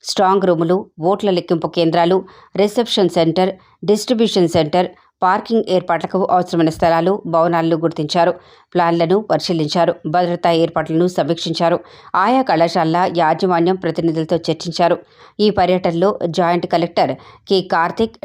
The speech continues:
డిఆర్ఓ ఎస్డి అనిత, ఆర్డీఓ ఎంవి సూర్యకళ, డెంకాడ తహసీల్దార్, తహసీల్దార్ జె రామారావు, విజయనగరం తహసీల్దార్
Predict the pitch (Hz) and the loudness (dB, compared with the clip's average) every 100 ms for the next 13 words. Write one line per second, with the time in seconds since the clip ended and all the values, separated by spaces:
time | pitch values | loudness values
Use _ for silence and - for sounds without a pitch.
0 | 165 180 185 175 165 175 196 - 180 165 | 0 2 4 2 0 -2 -4 -2 -2 -2
1 | 220 185 127 - 170 170 190 190 202 - | -2 -2 -2 -4 -2 0 0 0 -2 -4
2 | - - 175 196 214 196 180 196 - - | -18 -4 -2 0 0 2 2 0 -4 -4
3 | 175 175 175 185 - - 180 175 180 170 | 0 2 4 2 0 0 0 0 0 0
4 | 175 202 - _ _ 175 160 190 208 214 | 0 -2 -8 _ _ -8 0 2 2 0
5 | 175 185 151 - _ _ 185 180 180 196 | 0 2 0 -2 _ _ -2 0 0 -2
6 | 180 185 196 - _ _ _ _ _ _ | 0 0 -2 -8 _ _ _ _ _ _
7 | _ _ _ - 185 185 - 190 175 170 | _ _ _ -4 -2 0 0 0 2 0
8 | 180 - _ _ - 160 202 208 - 170 | 0 -6 _ _ -10 -2 0 0 0 0
9 | 170 170 180 180 180 196 - _ _ - | 2 2 0 0 0 -2 -8 _ _ -4
10 | 180 196 247 240 190 185 190 - 170 170 | 0 2 2 2 2 2 0 0 0 0
11 | 180 170 180 190 | 0 0 0 -2